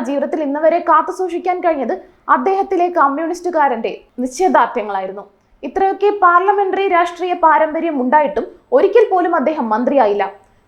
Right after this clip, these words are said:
സി പി എം സംസ്ഥാന കമ്മിറ്റിയിൽ പോലും എത്തിയില്ല. എന്നും ഒതുക്കപ്പെട്ടവനായിരുന്നു സുരേഷ് കുറുപ്പ്.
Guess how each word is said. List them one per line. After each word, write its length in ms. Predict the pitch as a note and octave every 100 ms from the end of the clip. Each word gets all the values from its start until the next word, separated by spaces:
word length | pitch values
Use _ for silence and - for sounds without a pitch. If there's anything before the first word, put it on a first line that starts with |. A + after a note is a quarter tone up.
| -
സി 100 | C4+ C4+
പി 80 | D4+
എം 60 | D4+ E4
സംസ്ഥാന 340 | D4+ - D#4+ E4 E4+
കമ്മിറ്റിയിൽ 360 | F4 F#4 G#4 G4
പോലും 200 | C#4+ C4 G3+
എത്തിയില്ല. 280 | A3 F#3+ F3+ - _ _ -
എന്നും 260 | A3 A#3+ B3 G#3+
ഒതുക്കപ്പെട്ടവനായിരുന്നു 920 | A3 D4+ E4 D#4 - D4 C4+ C4+ B3 -
സുരേഷ് 320 | C#4 G#3 G#3
കുറുപ്പ്. 280 | A#3 G#3+ G3+